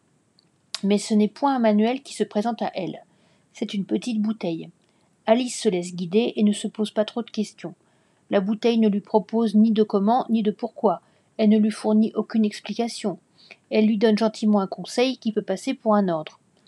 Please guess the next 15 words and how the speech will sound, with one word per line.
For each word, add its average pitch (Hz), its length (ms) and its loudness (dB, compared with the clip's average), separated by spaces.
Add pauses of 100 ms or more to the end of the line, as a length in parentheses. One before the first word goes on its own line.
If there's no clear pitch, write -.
(340)
Alice 233 340 0
ne 226 100 4
se 220 140 -4
montre 220 340 -2
pas 233 160 2
trop - 160 -4
méfiante. 208 600 -4 (400)
On 202 80 -4
peut 214 120 0
même 180 260 -2
dire 214 260 -4
qu'elle 214 140 -2
est 185 60 -2
plutôt 214 280 -8
confiante. - 640 -10